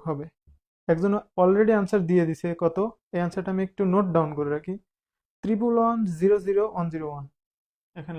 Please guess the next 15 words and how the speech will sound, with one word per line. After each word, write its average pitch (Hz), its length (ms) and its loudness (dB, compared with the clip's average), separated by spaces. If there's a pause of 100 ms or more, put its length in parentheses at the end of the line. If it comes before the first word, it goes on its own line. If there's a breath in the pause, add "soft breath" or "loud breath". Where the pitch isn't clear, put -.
লিখে 156 160 -12
রাখতেছি, 156 340 -16 (1900)
ত্রিপল 196 380 -2
ওয়ান 196 220 0 (1120)
জিরো 180 300 0 (160)
জিরো 175 220 0 (520)
কত? - 180 -6 (2500)
ত্রিপল 202 360 0
ওয়ান 202 220 -2 (1500)
জিরো 196 260 4 (100)
জিরো 196 160 4 (140)
ওয়ান 185 200 0 (320)
জিরো 160 240 0 (160)
ওয়ান, 139 180 -2 (2000)
ওয়ান 175 200 -6